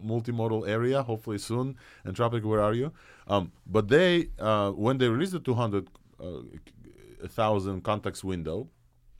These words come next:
uh, a few folks started, like, checking this with the needle in a haystack test and different other tests.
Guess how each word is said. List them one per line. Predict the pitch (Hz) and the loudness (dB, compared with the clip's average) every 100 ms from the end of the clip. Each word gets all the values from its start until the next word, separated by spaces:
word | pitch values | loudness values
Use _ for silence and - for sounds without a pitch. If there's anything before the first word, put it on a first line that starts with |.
| - - - | -20 -20 -14
uh, | 92 92 | -6 -4
a | 87 | -4
few | - 143 156 | -2 0 0
folks | 143 135 123 | 0 0 0
started, | - 120 123 117 | -2 -2 -2 -2
like, | 104 90 | -4 -8
checking | - - 117 117 92 | -12 -6 -4 -4 -6
this | 92 - | -6 -6
with | 90 82 | -8 -6
the | 87 85 80 | -4 -4 -4
needle | 80 101 104 101 | -6 -4 -2 -2
in | 98 | -4
a | |
haystack | 90 101 - 95 - | -4 -6 -6 -8 -4
test | 95 92 | -6 -4
and | 90 | -8
different | 98 101 | -6 -6
other | 95 90 | -6 -6
tests. | 87 87 - | -4 -6 -6